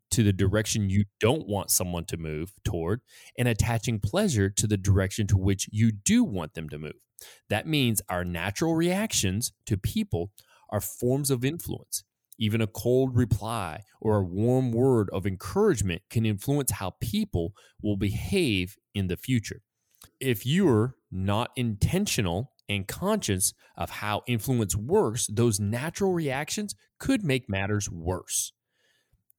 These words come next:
See, that, <clears throat> all that right there said to me, Ed, was that's being, uh, very aware of self, like we've talked about,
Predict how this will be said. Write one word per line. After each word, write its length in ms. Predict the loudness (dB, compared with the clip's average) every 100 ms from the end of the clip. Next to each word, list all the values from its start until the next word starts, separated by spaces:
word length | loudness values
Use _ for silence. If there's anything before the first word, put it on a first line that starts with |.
| _
See, 240 | -4 -4 -6 _ -6
that, 360 | -2 -2 -2 _ _ -2
<clears throat> 280 | 0 0 -2
all 180 | 0 2
that 180 | 4
right 180 | 4 2
there 140 | 2 2
said 180 | 2 0
to 60 |
me, 180 | 2 2
Ed, 200 | 2 2
was 380 | 2 2 2 -2 -8 _
that's 220 | -2 0
being, 460 | 0 2 2 2 -2 _ _ _ _
uh, 320 | -4 -2 -4 -6
very 420 | -8 0 2 4
aware 400 | 4 4 4 2
of 100 | 2
self, 540 | 4 4 4 -2 -4 -10 _ _ -4
like 180 | 0 2
we've 200 | 2 0
talked 300 | 0 0 0
about, 240 | -2 -2